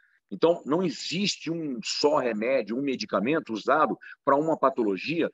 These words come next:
e vai falar para você, "Olha só, nós vamos fazer uma droga aqui, chama-se decanoato de nandrolona. Então, ela é usada para raquitismo, tá? Mas você vai morrer." Isso não existe.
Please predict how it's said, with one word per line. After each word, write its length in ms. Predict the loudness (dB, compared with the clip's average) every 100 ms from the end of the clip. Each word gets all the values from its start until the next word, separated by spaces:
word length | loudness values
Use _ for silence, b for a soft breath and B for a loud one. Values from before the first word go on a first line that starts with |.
| B
e 60 | -2
vai 120 | 0
falar 180 | 2 0
para 100 | 0
você, 300 | 0 -2 -2
"Olha 160 | 0 -2
só, 260 | -2 -4 -4 b -8
nós 140 | -4
vamos 340 | -2 -4 -8 -14 B _ _
fazer 220 | 2 4 4
uma 160 | 4
droga 320 | 6 6 6 2
aqui, 240 | 0 -2
chama-se 340 | 2 0 0
decanoato 600 | -2 2 2 2 0 -2
de 80 | -2
nandrolona. 640 | 0 2 2 2 0 -2 -10 b _ -6
Então, 320 | 0 0 0
ela 140 | 0
é 20 |
usada 400 | -2 -2 -2 -2
para 140 | -2 -4
raquitismo, 640 | -6 -10 -6 -4 -2 -4
tá? 240 | -2 -2 -2 b -2
Mas 220 | 2 2
você 200 | 2 0
vai 140 | 0 0
morrer." 380 | 0 -2 -6 _ _ _ _ _ _ _ _ _ _ _ _ _ _ _ _ _ _ -2
Isso 240 | -2 -2
não 40 | -4
existe. 540 | -4 -4 -8 -12